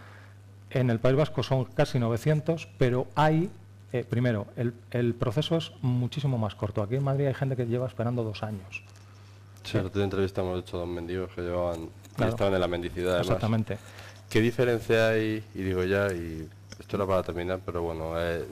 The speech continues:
Speaker 2: simplemente por separar, porque cuando Podemos estaba en el auge de, cuando estaba ese globo hinchado y tal, y se,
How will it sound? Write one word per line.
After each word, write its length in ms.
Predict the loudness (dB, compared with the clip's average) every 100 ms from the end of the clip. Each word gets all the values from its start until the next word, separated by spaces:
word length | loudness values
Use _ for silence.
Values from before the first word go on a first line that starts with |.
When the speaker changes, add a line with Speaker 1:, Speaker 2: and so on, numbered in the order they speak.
| -10
Speaker 2:
simplemente 560 | -4 0 0 0 0
por 340 | 0 0 0 -4
separar, 340 | -2 0 0
porque 600 | -2 -6 -4 -4 -4 -6 -12 -6
cuando 380 | -2 -2 -2 -4
Podemos 380 | -4 -2 -2 -4
estaba 260 | 0 0
en 80 | 2
el 100 | 0
auge 220 | 0 -2
de, 280 | -2 0 -2
cuando 200 | -4 -8
estaba 300 | -6 -2 0
ese 160 | 0 -2
globo 240 | -2 -2
hinchado 360 | -4 0 0 0
y 60 |
tal, 220 | -2 -2 -2
y 60 |
se, 640 | -4 -4 -2 0 0 -2